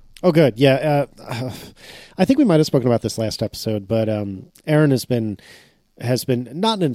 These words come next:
in a snooty way, in an, uh, in an excited, humble but excited way. She's been really excited about the gift she's gotten me this year, and I don't even know, I don't even know what I want, and yet she somehow is,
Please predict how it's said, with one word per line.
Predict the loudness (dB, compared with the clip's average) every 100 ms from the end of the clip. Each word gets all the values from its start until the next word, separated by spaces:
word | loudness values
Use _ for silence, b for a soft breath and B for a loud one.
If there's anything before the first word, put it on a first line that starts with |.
| -6 -6
in | -6
a |
snooty | -4 0 2 2 0
way, | -2 -4 -4
in | -4
an, | -6
uh, | -8 -6
in | -4
an | -4
excited, | -4 -2 2 2 0
humble | -6 -4 -4 -4 -6 -6
but | -6 -6
excited | -2 0 0 -2
way. | -6 -4 -6
She's | -6 -6 -6
been | -6 -6 -8 -14
really | -6 -2 -2 -4
excited | -4 -4 -4 -6
about | -10
the | -10
gift | -10 -8
she's | -8
gotten | -8 -6
me | -6
this | -6 -6
year, | -4 -4
and | -4
I | -2
don't | 0
even | 0 0
know, | 0 0 0 -2 b b b b b b 4
I |
don't | 4
even | 6
know | 2
what | 2
I | 2
want, | 2 -2 -14 -16 _ -6
and | -4 0 2
yet | 0 -2
she | -2 -2
somehow | 0 0 0 0
is, | 0